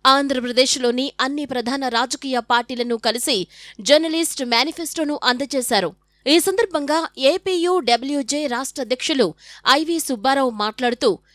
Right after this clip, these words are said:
తాము రూపొందించిన జర్నలిస్ట్ మేనిఫెస్టోను తెలుగుదేశం జాతీయ అధ్యక్షులు నారా చంద్రబాబు నాయుడుకు,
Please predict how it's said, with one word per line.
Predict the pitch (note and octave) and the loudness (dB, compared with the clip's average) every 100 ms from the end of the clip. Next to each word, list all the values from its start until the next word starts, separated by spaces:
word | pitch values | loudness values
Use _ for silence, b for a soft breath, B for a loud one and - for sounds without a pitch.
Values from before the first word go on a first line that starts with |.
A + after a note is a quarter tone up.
| _ | _
తాము | E4 F#4 G4 | 4 6 4
రూపొందించిన | F#4 G#4+ A#4 G#4 G4 F#4+ F4 | 4 2 2 0 -2 0 0
జర్నలిస్ట్ | B3 D4+ F4+ F#4+ - C4+ | 0 0 0 -2 0 0
మేనిఫెస్టోను | B3 C4 D#4+ D#4+ - E4+ D#4+ G3 b b b D4+ | 2 2 -2 -6 -2 0 2 0 b b b 4
తెలుగుదేశం | E4 F#4+ F4+ E4+ E4+ A#3 | 4 4 0 0 -2 2
జాతీయ | C4+ D#4+ E4+ | 0 0 -2
అధ్యక్షులు | D#4+ B3+ - F4 C4+ E3 b b A3+ | -2 0 -2 2 2 2 b b 2
నారా | A#3+ D4+ E4+ | 4 4 2
చంద్రబాబు | E4+ C4+ C4 D4 C#4+ C4 | 2 0 0 2 2 2
నాయుడుకు, | C4+ C4 C4 C4 | 0 0 2 0